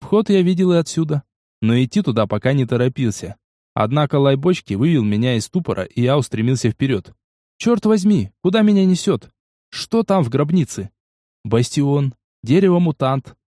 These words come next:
собака, которая жрёт и не толстеет. А как накопит энергию, может перемещаться так быстро, что хрен поймаешь. От всего этого крыша обязательно поедет.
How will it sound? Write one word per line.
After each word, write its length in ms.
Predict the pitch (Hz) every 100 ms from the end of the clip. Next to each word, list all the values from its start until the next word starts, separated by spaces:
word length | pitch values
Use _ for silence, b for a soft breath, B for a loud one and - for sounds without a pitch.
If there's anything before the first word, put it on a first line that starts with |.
| _
собака, 500 | - 117 120 147 139
которая 440 | 123 127 139 131 120
жрёт 280 | 120 156
и 40 | 123
не 120 | 117
толстеет. 680 | 123 117 - 127 104 90 _ _ _ _ _ _ _
А 140 | - 123
как 200 | 180 196
накопит 440 | 190 196 208 202
энергию, 400 | 196 220 202 147
может 260 | 160 165 156
перемещаться 600 | 170 170 170 - 175 160
так 200 | 185 175
быстро, 360 | 139 131 104
что 180 | 101 104
хрен 280 | 104 127 151
поймаешь. 600 | 120 110 110 113 110 - _ _ _ _ _
От 140 | - 104
всего 340 | - 214 226
этого 320 | 226 214 202 190
крыша 340 | 220 240 196
обязательно 600 | 196 190 226 226 120 117
поедет. 520 | 123 135 147 98 -